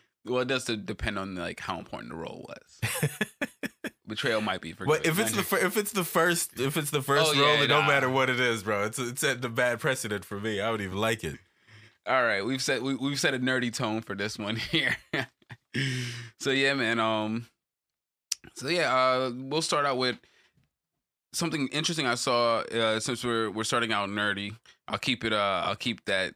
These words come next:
Speaker 1: that, that same energy. Uh, Apple released that they're putting out a new project called the T two eighty-eight project. It's pretty much a rehash of the Google Glass project.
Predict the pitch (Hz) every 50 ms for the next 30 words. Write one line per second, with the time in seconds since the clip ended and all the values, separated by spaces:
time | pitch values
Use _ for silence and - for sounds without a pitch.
0 | - 85 98 90 76 73 82 98 98 - - - 113 107 107 104 107 104 98 95
1 | 92 98 98 95 104 - _ _ _ _ _ _ - - 104 101 101 95 - -
2 | 127 151 - - 165 143 127 123 123 123 123 123 123 - - - 107 110 110 -
3 | 113 107 104 - - 110 110 113 117 113 107 107 104 98 104 107 107 98 - -
4 | - 113 135 151 156 123 110 90 - - - - - 110 107 104 104 98 92 -
5 | - - - 127 135 143 - - 143 127 101 104 110 110 110 107 107 113 110 -
6 | 156 139 131 139 139 160 147 - - _ _ _ - _ - - 123 - - -
7 | 175 156 139 127 131 123 - 120 113 117 117 110 113 113 101 113 - - - 98
8 | 98 104 110 107 - 101 98 98 101 101 98 104 110 - - - 98 - 110 98
9 | - 85 78 78 -